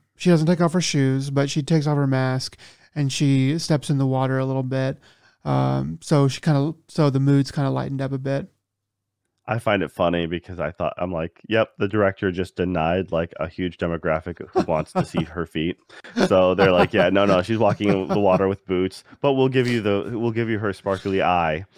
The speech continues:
Speaker 2: Not both eyes, just one." But
Speaker 1: Oh,
Speaker 2: she took off,
Speaker 1: man.
Speaker 2: <laughs> you know, the, the
Speaker 1: <laughs>
Speaker 2: bangs are gonna cover the other one.
Speaker 1: You're
Speaker 2: But you get,
Speaker 1: right.
Speaker 2: you get to see,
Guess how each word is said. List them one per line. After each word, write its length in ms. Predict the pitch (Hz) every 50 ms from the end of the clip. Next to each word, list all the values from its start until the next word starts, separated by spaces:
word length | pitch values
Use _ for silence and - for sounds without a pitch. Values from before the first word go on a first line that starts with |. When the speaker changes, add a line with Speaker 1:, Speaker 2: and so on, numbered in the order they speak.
| _ _ -
Speaker 2:
Not 220 | 98 98 110 104
both 180 | 110 104 104 -
eyes, 280 | 90 82 85 90 87
just 180 | - 98 - -
one." 400 | 101 87 80 80 80 80 85 -
But 80 | - 147
Speaker 1:
Oh, 360 | 143 143 139 139 135 135 135
Speaker 2:
she 60 | 131
took 220 | 131 135 135 135 113
off, 220 | 87 131 127 -
Speaker 1:
man. 140 | 78 110 -
Speaker 2:
<laughs> 60 | - 131
you 80 | 98
know, 260 | 80 82 85 87 95 -
the, 140 | 170 170 -
the 120 | - 101
Speaker 1:
<laughs> 80 | 85 95
Speaker 2:
bangs 200 | 92 98 95 95
are 40 | 90
gonna 120 | 95 92
cover 220 | - - 92 92 92
the 80 | 90 90
other 180 | 87 87 85 85
one. 200 | 85 87 92 - _ - - 147
Speaker 1:
You're 140 | 143 143 139
Speaker 2:
But 40 | 139
you 60 | 135
get, 80 | 135 120
Speaker 1:
right. 80 | 117 92
Speaker 2:
you 80 | 104 98
get 120 | 117 110
to 60 | -
see, 400 | 101 - 120 113 107 107 110 104